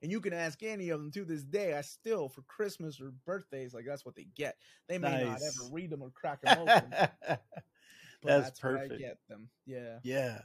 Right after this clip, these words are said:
Speaker 2: that's perfect. Um, actually, wanted to go back real quick to your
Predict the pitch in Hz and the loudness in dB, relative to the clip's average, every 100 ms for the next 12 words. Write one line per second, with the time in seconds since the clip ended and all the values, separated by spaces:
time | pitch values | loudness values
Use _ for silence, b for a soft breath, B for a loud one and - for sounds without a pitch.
0 | - 131 - 135 131 120 117 b b b | -6 -6 -4 -4 -2 -4 -8 b b b
1 | - 139 277 220 233 233 202 b b _ | 2 2 6 6 6 4 -2 b b _
2 | 147 226 190 160 156 156 151 147 170 170 | 2 4 6 4 8 8 6 4 2 4
3 | 151 - 143 131 139 143 143 135 131 | 0 0 -4 2 4 6 4 2 0